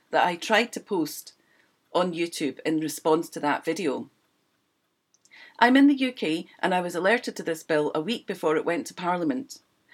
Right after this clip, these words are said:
I wrote a very measured email to my Member of Parliament objecting to the fact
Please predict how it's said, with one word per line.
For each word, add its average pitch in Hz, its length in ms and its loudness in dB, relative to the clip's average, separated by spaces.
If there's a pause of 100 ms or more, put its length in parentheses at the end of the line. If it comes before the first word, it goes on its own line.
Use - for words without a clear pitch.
(160)
I 240 100 4
wrote 277 200 2
a 269 160 -2
very 311 140 4
measured 262 540 2
email 226 360 -2
to 196 100 -6
my 180 160 0
Member 233 300 0
of 165 140 -6
Parliament 147 560 0
objecting 214 580 0
to - 80 -16
the 233 80 -4
fact - 440 -4